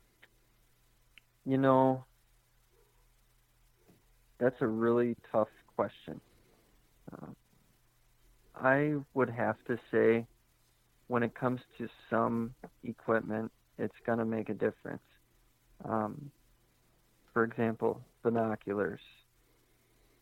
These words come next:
uh, the bow itself, your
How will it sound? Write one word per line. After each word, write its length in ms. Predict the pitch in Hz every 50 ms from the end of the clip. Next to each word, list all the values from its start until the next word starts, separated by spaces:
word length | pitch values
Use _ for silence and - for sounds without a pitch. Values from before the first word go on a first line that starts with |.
| -
uh, 180 | - - - - - - _ _ _ _ _ _ _ _ _ - 240 220 226 - - - -
the 80 | - 110
bow 440 | 110 113 - 113 110 117 120 120
itself, 600 | 113 - - - - - - 110 107 101 78 92 - - _ - _ _ _ _ _ _ _ _ _ _ _ _ _ _ _ _ - - - - - - _ _ _ _ _ _ _ _ _ _ _ _ _ _ _ -
your 560 | 120 120 120 117 117 117 117 117 113 110 -